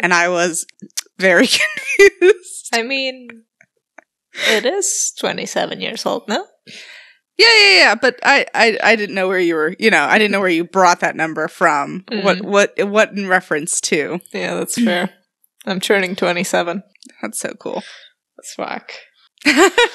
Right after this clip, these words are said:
Speaker 1: Well, I'll enjoy being the same age for another month. But
Speaker 2: Mm-hmm.
Speaker 1: in the meantime, I'm Stephanie.
Speaker 2: And I'm Elena.
Speaker 1: And this is Bet You Wish This Was an Art podcast.
Speaker 2: Welcome.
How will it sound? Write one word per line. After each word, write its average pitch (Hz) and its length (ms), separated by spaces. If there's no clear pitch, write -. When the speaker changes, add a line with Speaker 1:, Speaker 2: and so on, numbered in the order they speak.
Speaker 1:
Well, 240 200
I'll 220 180
enjoy 226 380
being 226 180
the 208 80
same 196 300
age 175 480
for 180 120
another 165 580
month. 175 440
But 247 240
Speaker 2:
Mm-hmm. 381 160
Speaker 1:
in 214 80
the 202 60
meantime, 202 480
I'm 208 140
Stephanie. - 540
Speaker 2:
And 240 140
I'm 302 180
Elena. 247 440
Speaker 1:
And 220 120
this 208 200
is 196 40
Bet 190 240
You 220 80
Wish - 200
This - 200
Was 185 140
an 165 80
Art 160 180
podcast. - 800
Speaker 2:
Welcome. 226 800